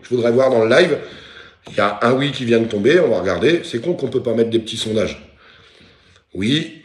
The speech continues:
oui. Bah, regardez, vous avez le droit de dire non. Et il y aura des noms, c'est une certitude. Mais moi, je veux savoir ce que les gens en pensent. Encore un autre oui, oui,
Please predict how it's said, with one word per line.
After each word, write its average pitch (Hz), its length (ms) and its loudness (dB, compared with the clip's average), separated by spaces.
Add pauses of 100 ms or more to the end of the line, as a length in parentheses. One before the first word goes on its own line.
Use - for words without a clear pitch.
oui. 131 460 -2 (360)
Bah, 92 140 -8
regardez, 156 300 0
vous 117 120 0
avez 139 100 6
le 165 60 2
droit 208 120 6
de 202 60 0
dire 180 140 4
non. 226 260 -2 (320)
Et 101 60 -4
il 101 40 -2
y 104 40 2
aura 110 160 4
des 185 120 6
noms, 226 180 2
c'est - 140 -6
une 98 80 -4
certitude. 135 580 -6
Mais 95 100 -6
moi, 127 140 0
je 135 60 0
veux 139 60 2
savoir 131 240 -2
ce - 80 -6
que 135 80 -2
les 117 100 2
gens 107 120 -2
en 101 60 -4
pensent. - 340 -10 (1160)
Encore 98 260 -6
un 101 120 0
autre 113 220 0
oui, 151 480 0 (200)
oui, 135 460 -2